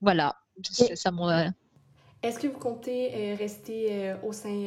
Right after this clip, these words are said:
Speaker 2: heu, du Fonds, heu, des Nations Unies pour la population, peut-être changer de, de branche ?
Speaker 1: Alors,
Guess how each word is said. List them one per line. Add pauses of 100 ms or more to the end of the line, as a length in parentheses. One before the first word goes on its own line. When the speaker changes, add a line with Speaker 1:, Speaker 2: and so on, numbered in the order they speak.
(160)
Speaker 2:
heu,
du
Fonds,
heu,
des
Nations
Unies
pour
la
population,
peut-être
changer
de, (240)
de
branche ? (1000)
Speaker 1:
Alors,